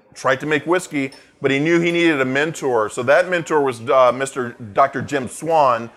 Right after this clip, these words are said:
who unfortunately passed away as well a few years ago.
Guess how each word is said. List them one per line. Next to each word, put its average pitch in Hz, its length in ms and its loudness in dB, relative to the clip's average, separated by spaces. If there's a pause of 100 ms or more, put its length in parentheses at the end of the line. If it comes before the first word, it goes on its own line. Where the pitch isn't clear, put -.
(340)
who 147 140 2
unfortunately 156 480 2
passed 143 280 2
away 131 260 2
as 107 120 -6
well 135 380 4
a 117 40 -4
few 127 160 -4
years 131 300 0
ago. 104 360 -2